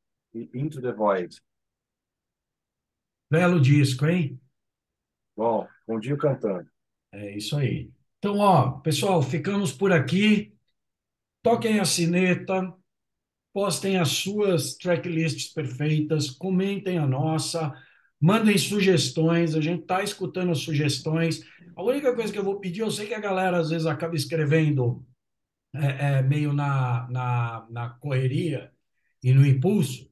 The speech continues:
Speaker 2: a gente precisa que os três discos tenham a mesma quantidade de faixas. Não é que a gente não lê as sugestões de vocês, mas às vezes a gente divide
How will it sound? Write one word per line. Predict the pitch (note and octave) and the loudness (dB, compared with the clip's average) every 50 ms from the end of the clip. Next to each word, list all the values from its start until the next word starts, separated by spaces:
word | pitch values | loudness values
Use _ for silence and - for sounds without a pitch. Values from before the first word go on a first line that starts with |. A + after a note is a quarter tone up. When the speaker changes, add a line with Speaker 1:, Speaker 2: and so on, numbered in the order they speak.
| _ _ _ _ - _ _ _ _ _ _ _ - | _ _ _ _ -20 _ _ _ _ _ _ _ -10
Speaker 2:
a | G3 G3+ F#3+ | -8 -6 -4
gente | D3 E3+ G3+ A3+ A3 A3 A#3+ A#3+ | -4 -4 -4 -4 -4 -6 -8 -10
precisa | - - G3+ G3 C#3+ - - - C#3 D3 D3+ D#3+ D#3+ D#3 E3+ E3 | -8 -6 -6 -4 -4 -4 -6 -6 -4 -2 -2 -2 -2 -2 -4 -6
que | - - | -6 -6
os | E3+ C3 - - - - | -6 -6 -6 -8 -8 -6
três | G#3 G#3 A3+ C#4+ C#4+ D#4+ F#3 D3 | -6 -4 -2 -2 -2 0 -2 0
discos | C#3+ E3 F#3+ G3 - - G#3 F3+ - | -2 -2 -2 -4 -4 -6 -8 -8 -6
tenham | - G3+ G#3 | -4 -4 -2
a | G#3 G3+ | -2 -2
mesma | F#3+ G3+ G#3 G3+ G#3 G3+ F#3+ - | 0 0 0 0 0 -2 -4 -2
quantidade | F#3+ G3 G3+ - G3+ G3+ - F#3+ F#3+ F#3 F#3+ G3 | -4 -4 -4 -4 -6 -4 0 0 0 0 -2 -6
de | F3+ G#3+ G#3 | -8 -10 -8
faixas. | - - D#3 C#3+ D3 C#3 B2+ - - - B2+ - - | -4 -2 0 2 2 2 0 -2 -4 -12 -14 -16 -16
Não | B2 B2+ C#3+ | -10 -6 -6
é | F3 G3+ | -6 -4
que | - C4+ | -4 -4
a | A3 | -4
gente | A3 A#3 A3 A3 A3+ G#3+ | -4 -4 -4 -4 -2 -2
não | G#3 G#3+ G3 F3+ | 0 0 2 2
lê | E3+ E3 E3+ E3+ | 2 2 4 2
as | E3+ D3+ C3+ | 2 2 0
sugestões | - - D3 C3+ C#3 D3 D3 - - D3 D3 D3 C3 | -2 -4 -4 -4 -2 -4 -4 -4 -4 -4 -2 -2 -2
de | A#2+ C3 | -2 -2
vocês, | C3+ C3+ C3 - C3 A#2+ A#2 A#2 | -4 -4 -6 -6 -8 -10 -10 -10
mas | C3 C#3 C#3+ F#3+ | -10 -10 -8 -8
às | F#3+ G3 G3+ | -8 -8 -8
vezes | C4 C#4+ B3+ | -8 -4 0
a | C4 A#3 | 2 2
gente | F#3 F#3 F#3 F#3 D#3 D#3 D3+ | 2 0 -4 -4 -6 -10 -8
divide | D3+ D#3+ D#3 C#3 D3+ D#3+ D#3 C#3+ - - - - | -6 -6 -6 -4 -2 -4 -2 -4 -4 -8 -14 -18